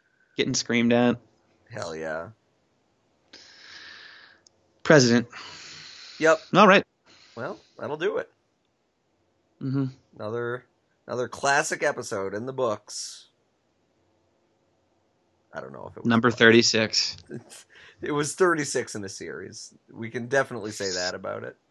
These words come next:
Speaker 1: <sighs> This is not one of the greatest movie series of all time.
Speaker 2: Mm, I'm gonna say that's mostly because,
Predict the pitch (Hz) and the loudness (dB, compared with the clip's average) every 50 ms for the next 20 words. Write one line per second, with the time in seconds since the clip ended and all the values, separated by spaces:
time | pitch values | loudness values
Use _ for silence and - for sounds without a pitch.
0 | _ _ _ _ _ _ _ _ 123 135 131 120 113 110 107 104 107 - - - | _ _ _ _ _ _ _ _ -10 -8 -6 -6 -6 -8 -8 -10 -12 -14 -16 -18
1 | - - - _ _ _ _ _ _ _ _ - - 92 98 - 165 135 123 123 | -20 -20 -20 _ _ _ _ _ _ _ _ 6 8 8 8 8 6 6 6 6
2 | 127 135 135 131 120 - - - 127 120 117 110 107 117 113 110 110 110 117 - | 6 8 8 8 6 4 2 0 0 2 2 0 0 0 0 0 0 -2 0 2
3 | 120 117 110 110 110 113 113 110 107 110 110 - - 107 107 98 - - - - | 4 6 6 6 4 2 4 2 4 4 2 2 2 2 2 2 0 -2 -4 -6
4 | - - - - - - - - - - - - - - _ _ _ _ _ _ | -6 -6 -6 -6 -6 -6 -6 -8 -12 -16 -16 -16 -20 -20 _ _ _ _ _ _
5 | - - - - _ _ _ _ _ _ _ _ _ - - - - _ _ _ | -18 -18 -18 -20 _ _ _ _ _ _ _ _ _ -20 -20 -20 -20 _ _ _
6 | _ _ _ _ 156 160 165 165 165 - - 147 143 156 175 196 220 226 220 - | _ _ _ _ -12 -10 -10 -12 -14 -14 -8 -4 -4 -2 -2 -2 -4 -4 -4 0
7 | - 180 180 170 160 156 147 143 143 - 131 131 131 131 131 131 135 143 143 - | 2 2 2 2 2 2 0 0 0 -4 -10 -12 -12 -6 -2 0 0 0 -2 -6
8 | - - 147 143 139 135 123 - 131 131 127 127 120 120 120 117 - - - | -8 -8 -8 -8 -8 -10 -8 -2 -2 -2 0 -2 -4 -8 -10 -10 -12 -12 -14